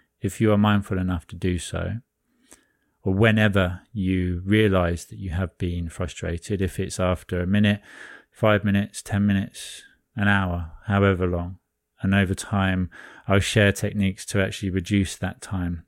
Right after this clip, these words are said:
and to be aware of things before they take place and be able to actually choose what path you travel down as opposed to mindlessly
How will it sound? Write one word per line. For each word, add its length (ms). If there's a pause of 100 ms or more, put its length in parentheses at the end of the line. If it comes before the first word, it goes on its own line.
(120)
and 180
to 80
be 120
aware 340
of 100
things 260
before 360
they 120
take 260
place 400
and 80
be 100
able 180
to 140
actually 260
choose 540
what 180
path 380
you 160
travel 340
down 280
as 80
opposed 380
to 80
mindlessly 760